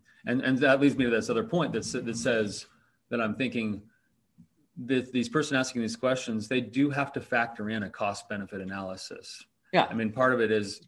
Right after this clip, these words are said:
Speaker 1: part of it is saying, "Okay, how much is it worth it to us to have a relationship with the grandkids, even if it costs us some of this tension? And is the tension too much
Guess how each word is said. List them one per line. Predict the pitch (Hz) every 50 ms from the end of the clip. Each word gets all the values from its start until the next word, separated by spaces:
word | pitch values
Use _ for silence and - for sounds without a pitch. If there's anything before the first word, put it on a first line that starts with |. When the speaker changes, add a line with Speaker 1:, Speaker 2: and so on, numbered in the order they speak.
| _
Speaker 1:
part | - 135 143 135
of | 117
it | 110
is | 113 117 110 113 -
saying, | - 123 113 107 104 107 113
"Okay, | 120 117 - - 98 95 98 98 98 - _ _ _ _ _ - - -
how | - - 123 131 139
much | 135 131 127 131 139 139 139 - 143
is | 120 104
it | 110 104
worth | 90 98 98 104 117 123 123 127 - 117
it | 110 110 -
to | 117 110 -
us | 104 101 101 101 -
to | - 104
have | 101 107 104
a | 101 101
relationship | 98 98 98 104 104 101 - 110 92 - 101 -
with | 98 87
the | -
grandkids, | 87 - 98 95 98 101 107 107 - 123 120 120 120 120 113
even | 104 101 110 107
if | 104 95 104
it | 104 -
costs | - - 98 95 104 107 -
us | 104 95 -
some | - - 107 98
of | 95
this | 90 92 92 -
tension? | - - - 101 101 98 - - 90 90 92 92 - _ _ _ _ _ _ _ _ _ -
And | 104 104 104 101 101 - - _
is | - 127 110 110
the | 113 107
tension | 110 - 143 147 147 143 - 117 107 101
too | - - 135 131 120
much | 107 101 98 98 113 143 - - - - - - -